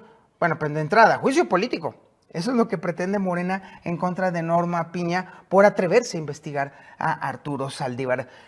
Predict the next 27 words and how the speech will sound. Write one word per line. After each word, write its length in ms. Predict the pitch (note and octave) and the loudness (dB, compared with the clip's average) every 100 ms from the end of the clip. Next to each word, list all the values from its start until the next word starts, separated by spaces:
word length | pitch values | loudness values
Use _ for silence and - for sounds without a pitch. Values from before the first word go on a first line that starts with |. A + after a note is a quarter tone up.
| - - | -4 4
El 220 | D4+ B4+ | 4 6
procedimiento 840 | G#4+ C4+ B3+ G#3+ G#3 G3 - - | 2 4 4 4 2 4 4 4
tendría, 380 | - F#3 F3+ G#3 | -2 0 4 4
pues, 140 | G#3 G#3 | 4 2
obviamente 480 | G3+ F#3 F#3 G3+ | 2 2 2 0
que, 360 | - G3+ - - - _ - _ | 4 2 2 -10 -20 _ -20 _
este, 540 | F3+ E3+ E3 F3 D#3+ D3+ | 2 2 2 2 2 2
instalarse 580 | F3 E3+ F3+ F#3 G3+ A#3 | 0 2 4 4 4 4
una 160 | A3+ | 2
seccio-, 460 | A3 F#3+ - F3+ F3+ | 2 -2 -4 -4 -2
la, 160 | F3+ E3 | 2 2
una 260 | E3 F3+ | 2 0
incesio-, 440 | G3+ G3 E3 - - | 0 -2 -8 -10 -4
una 140 | F#3+ | -2
sección 400 | A#3+ A#3+ - G#3 - | -2 -4 2 2 2
instructora 840 | C4+ C4+ A#3 - - G3+ F3 - - - _ _ _ | -2 -2 -6 -4 4 6 4 0 -20 -20 _ _ _
en, 200 | F#3+ G3 - | 0 0 0
eh, 260 | F3 E3+ D#3 | 0 4 4
eh, 240 | E3+ D#3+ D3 | 6 6 6
en, 100 | E3+ | 2
en 300 | D#3+ D#3 D#3 | 2 0 0
lo, 160 | D#3 | 0
en 120 | E3 D#3+ | 0 0
la 200 | D3 C#3+ | 0 2
Cámara 280 | F3 F3+ | 2 4
de 80 | E3+ | 4
Diputados 680 | D#3 D#3 D#3+ G3 E3 E3+ - | 4 -2 0 4 4 4 -2